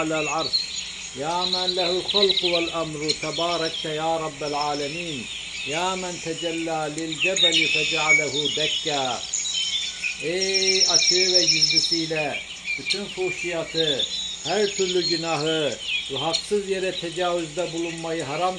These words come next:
kılan, ey gökleri ve yeri altı zamanda yaratan ve sonra arşa istiva buyuran, ey yaratmak ve emretmek kendisine mahsus olan, ey şanı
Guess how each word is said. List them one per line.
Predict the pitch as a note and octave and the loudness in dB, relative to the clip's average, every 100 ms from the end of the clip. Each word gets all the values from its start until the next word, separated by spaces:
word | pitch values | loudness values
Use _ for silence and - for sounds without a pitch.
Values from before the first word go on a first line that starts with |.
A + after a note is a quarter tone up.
| - | -4
kılan, | E3+ E3 D3+ C3 G#2 - - - - | -2 -2 -2 -6 -10 -14 -12 -10 -4
ey | F3+ G3 F#3+ D#3 | 0 2 0 -2
gökleri | F3+ F3+ E3+ E3+ F3+ | -2 -2 -4 -2 -2
ve | F3+ | -2
yeri | E3+ E3+ E3+ F3 D#3 - - - - | -2 -2 -2 -2 -2 -2 -2 0 0
altı | D#3+ E3 E3 G3+ | 0 0 0 2
zamanda | G3+ G3 - - - E3 | 4 4 4 4 6 6
yaratan | D#3+ - - - D#3+ D3 B2 - - - C#3+ | 6 4 4 4 2 0 2 2 4 2 0
ve | C#3 | -4
sonra | F#3 F#3+ F#3 F3+ | -4 -6 -2 0
arşa | E3 E3+ - F#3+ | 0 0 -2 -4
istiva | E3+ - - E3+ E3+ F3 E3+ D3+ | -4 -4 -6 -4 -2 0 -2 -2
buyuran, | E3+ D#3+ D#3+ D#3+ D3+ C3+ - - - - - | -2 0 2 4 4 2 -2 -2 2 4 4
ey | F#3 F#3+ | 2 0
yaratmak | F3+ F3 E3+ - E3 E3 D3+ | 2 2 0 -2 -4 -4 -4
ve | D#3+ | -4
emretmek | E3 D#3+ D#3+ D3+ D#3 C#3+ | -4 -2 -2 -2 -4 -4
kendisine | - D3+ D#3 D3 D#3+ D#3+ D#3 | -2 -2 -2 -2 -4 -2 -2
mahsus | D#3 C#3 F3 - | -2 -4 0 2
olan, | - D#3+ D#3 D3 C3 - - - - - | 4 4 2 -2 -4 -4 -2 0 2 4
ey | F3 G3+ G3 - | 6 6 6 4
şanı | - F3 F3 F3 | 2 2 2 0